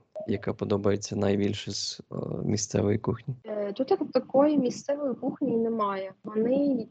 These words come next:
Speaker 2: е, готують італійські страви здебільшого. Італійська кухня, вона вся смачна.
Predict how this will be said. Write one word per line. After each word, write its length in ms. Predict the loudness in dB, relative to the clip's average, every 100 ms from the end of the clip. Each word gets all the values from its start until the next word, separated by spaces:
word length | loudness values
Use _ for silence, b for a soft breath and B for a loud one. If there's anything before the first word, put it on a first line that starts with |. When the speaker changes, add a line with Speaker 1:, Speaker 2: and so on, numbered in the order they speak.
| -8
Speaker 2:
е, 120 | -8 -10
готують 560 | -18 _ -10 -6 -6
італійські 500 | -2 0 2 0 -6
страви 400 | -14 -10 -10 -10 _ _
здебільшого. 720 | -12 -10 -10 -12 -8 -6 -8 _ _ _ _ _ -12
Італійська 520 | -8 4 4 4 -4
кухня, 360 | 0 0 2 2
вона 180 | 2 0
вся 200 | -2 -18
смачна. 460 | -20 _ -20 -20